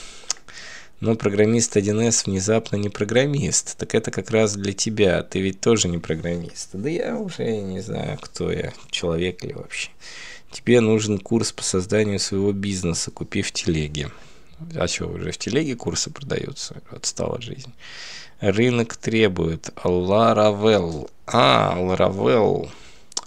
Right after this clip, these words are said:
Не, ну Laravel, я так понимаю, это же совсем что-то низкоуровневое, верно? То есть, как получается? Нужно взять Laravel,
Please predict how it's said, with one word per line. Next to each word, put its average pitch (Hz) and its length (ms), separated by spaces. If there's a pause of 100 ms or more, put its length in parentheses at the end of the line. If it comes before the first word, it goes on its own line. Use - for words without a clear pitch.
(760)
Не, 110 320
ну 90 520
Laravel, 117 460
я - 80
так 117 160
понимаю, 123 260
это 110 100
же 107 40
совсем - 760
что-то 92 220
низкоуровневое, 82 960
верно? 117 540 (2000)
То 101 100
есть, 92 260
как 101 280
получается? 82 760
Нужно 95 320
взять 110 320
Laravel, 82 760